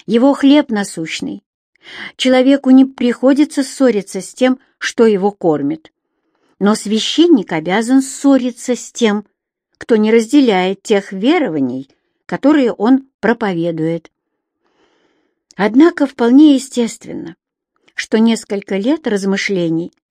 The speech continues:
чтение книг и жизненный опыт могут пошатнуть его веру. Как если бы он был не священник, а, скажем, лудильщик, портной, солдат, матрос, аптекарь, пахарь,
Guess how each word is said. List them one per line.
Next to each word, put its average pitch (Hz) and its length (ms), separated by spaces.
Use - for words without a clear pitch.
чтение 233 480
книг 240 400
и 214 40
жизненный 196 560
опыт 262 540
могут 175 440
пошатнуть 175 800
его 160 480
веру. 151 440
Как - 260
если 202 360
бы 180 180
он 208 160
был 214 140
не 226 140
священник, 269 760
а, 226 480
скажем, 214 600
лудильщик, 190 720
портной, 247 560
солдат, 185 640
матрос, 185 520
аптекарь, 196 520
пахарь, 196 420